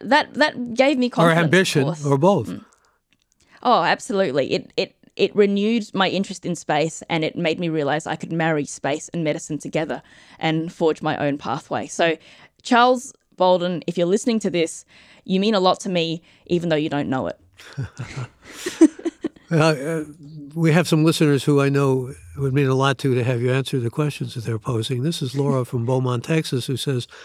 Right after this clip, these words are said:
Speaker 2: "What is being researched in space that might have very real applications back here on Earth that the general public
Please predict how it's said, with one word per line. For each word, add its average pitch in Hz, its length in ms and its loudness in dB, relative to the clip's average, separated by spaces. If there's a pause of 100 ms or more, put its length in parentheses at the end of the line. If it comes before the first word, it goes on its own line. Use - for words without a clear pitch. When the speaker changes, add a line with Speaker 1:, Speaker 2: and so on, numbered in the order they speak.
(400)
Speaker 2:
"What 247 200 2
is 294 120 2
being 220 280 2
researched 196 500 2
in 175 80 2
space 190 380 0
that 180 120 2
might 175 200 0
have 165 180 2
very 165 300 2
real 170 360 4
applications 123 720 -2
back 143 240 -2
here 147 200 2
on 135 140 2
Earth 170 300 2
that 143 160 -4
the 151 100 -2
general 170 340 2
public 156 400 0